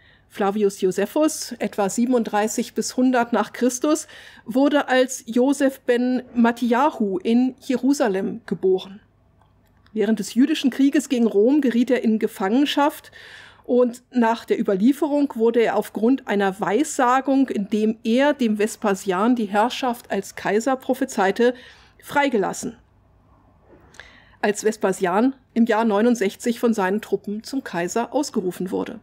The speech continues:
Flavius Josephus tritt in den Dienst der Römer und kommt so im Gefolge von Vespasian auch nach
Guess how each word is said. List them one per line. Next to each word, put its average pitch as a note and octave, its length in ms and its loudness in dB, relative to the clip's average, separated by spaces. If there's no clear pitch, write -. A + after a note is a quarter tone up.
Flavius E4 460 0
Josephus C#4+ 560 0
tritt E4 220 -4
in C4+ 80 2
den A#3+ 160 4
Dienst C#4+ 320 2
der A#3+ 120 2
Römer C4 380 2
und A#3 160 2
kommt B3+ 240 0
so B3+ 260 2
im B3 140 0
Gefolge A#3 460 0
von A#3+ 240 2
Vespasian A3 760 -2
auch G3 300 -2
nach G#3 320 -2